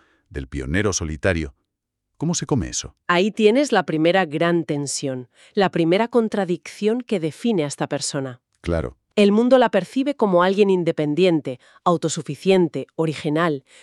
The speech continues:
Speaker 2: con madera de líder. Alguien que no necesita a nadie. Pero por dentro, su motor es la conexión y el cuidado del clan.
Speaker 1: O sea que puede que la gente no se atreva a pedirle ayuda o a ofrecerle apoyo porque proyecta una imagen de "yo me lo guiso, yo me lo como",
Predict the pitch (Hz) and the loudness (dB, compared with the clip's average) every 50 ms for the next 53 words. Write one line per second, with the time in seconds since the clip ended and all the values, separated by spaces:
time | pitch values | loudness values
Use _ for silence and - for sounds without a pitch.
0 | _ _ _ 220 202 190 180 175 165 143 175 208 240 226 185 165 151 160 180 151 | _ _ _ 4 4 4 4 4 2 2 0 0 0 0 0 0 0 -2 -2 -2
1 | 147 127 - - _ _ _ _ _ _ _ - 202 208 208 254 285 294 - 233 | -4 -6 -8 -12 _ _ _ _ _ _ _ 0 0 2 2 2 0 2 2 2
2 | 185 175 175 190 202 208 208 185 - 185 - - 180 - 165 147 151 147 143 135 | 2 4 4 4 4 2 0 -2 -2 -6 -6 -6 -6 -4 -2 -2 -2 -2 -4 -6
3 | 127 131 127 127 - _ _ - - - _ _ _ _ - 147 131 139 131 - | -8 -10 -12 -12 -16 _ _ -20 -20 -20 _ _ _ _ -8 -6 -6 -8 -8 -10
4 | 147 139 - 127 170 240 285 285 - - 185 226 330 - _ _ _ - - - | -10 -10 -2 2 2 4 4 2 2 0 -2 -2 -2 -6 _ _ _ -10 -4 -2
5 | 202 170 147 139 139 - 180 214 240 247 214 - 190 165 - - 156 143 135 - | 0 0 0 -2 -2 -2 -2 -2 -2 -2 -2 -2 -4 -4 -2 -4 -4 -4 -6 -6
6 | - - - - 220 247 269 302 - - 175 165 151 - _ 156 147 143 147 165 | -8 -8 -4 -2 0 0 0 -2 -6 -4 -4 -4 -4 -4 _ -6 -4 -2 -2 0
7 | 170 202 214 180 185 165 156 - - 170 160 147 131 127 131 _ _ _ - 90 | 0 0 0 0 -2 -2 -4 -4 -4 -4 -2 -2 -4 -6 -10 _ _ _ -10 -4
8 | - 110 107 101 123 113 101 92 - - _ _ _ _ _ _ 101 101 107 113 | -2 -2 0 2 2 2 2 2 0 -6 _ _ _ _ _ _ 0 0 2 2
9 | 113 98 82 - 95 90 85 110 98 90 80 - 87 78 - 82 92 85 80 78 | 0 0 0 -2 -2 -4 -2 -2 -2 -2 0 -2 -2 -2 -2 -2 0 0 0 0
10 | 73 67 82 71 82 82 82 85 80 76 78 85 78 85 87 87 87 80 73 71 | -2 -2 -4 -4 -4 -2 -2 -2 -2 0 -2 -2 0 0 2 2 2 2 0 -2
11 | 71 - - 67 67 - 85 78 80 76 69 - 107 101 92 104 123 - _ - | -4 -6 -8 -10 -6 -6 -6 -4 -4 -4 -2 0 0 0 0 -2 -4 -4 _ -10
12 | 73 64 - 71 67 65 - - 67 64 60 67 65 - - 80 78 76 76 73 | -10 -8 -8 -8 -8 -6 -6 -8 -8 -8 -8 -8 -8 -6 -4 -4 -2 -2 -2 -2
13 | 71 71 73 - 85 80 78 85 82 80 71 - - - _ - - 104 98 98 | -4 -4 -4 -4 -4 -4 -2 -2 -2 -2 -4 -8 -14 -20 _ -2 2 2 4 4
14 | 95 95 87 98 110 101 - 110 104 90 87 82 85 82 80 - 104 101 92 78 | 4 2 2 2 0 0 0 0 0 0 0 0 0 0 0 0 0 0 0 -2